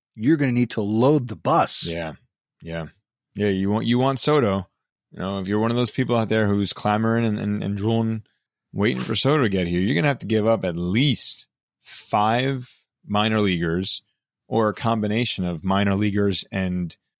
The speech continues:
Speaker 2: major league talent. So, like, w-, we're talking, like, we're talking Volpe, we're talking Heel, we're talking, um, maybe, uh, Dominguez, maybe Austin Wells, we're talking
Speaker 1: Here are
Speaker 2: Peraza.
Speaker 1: the top,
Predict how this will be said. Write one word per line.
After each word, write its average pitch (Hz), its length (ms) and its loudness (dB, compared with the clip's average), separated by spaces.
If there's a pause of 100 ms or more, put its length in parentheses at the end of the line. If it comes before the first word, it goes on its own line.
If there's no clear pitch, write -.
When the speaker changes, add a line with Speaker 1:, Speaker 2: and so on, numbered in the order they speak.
(200)
Speaker 2:
major 104 480 0
league 95 400 -4 (340)
talent. 92 460 -4 (420)
So, 87 400 -2 (460)
like, 90 200 -6 (240)
w-, - 240 -12
we're 95 120 -2
talking, 98 320 0
like, 92 260 -2 (180)
we're 95 100 -4
talking 107 240 0
Volpe, 113 420 0
we're 87 100 -6
talking 95 320 -2
Heel, 107 320 0
we're 82 100 -8
talking, 92 520 -2 (480)
um, 82 460 -4 (720)
maybe, 95 380 0
uh, 87 100 2
Dominguez, 104 600 0
maybe 90 280 -2
Austin 95 340 -2
Wells, 107 400 2
we're 82 60 -10
talking 95 320 -2
Speaker 1:
Here 185 360 4
are 139 140 4
Speaker 2:
Peraza. 127 380 4
Speaker 1:
the 85 60 -2
top, 151 260 2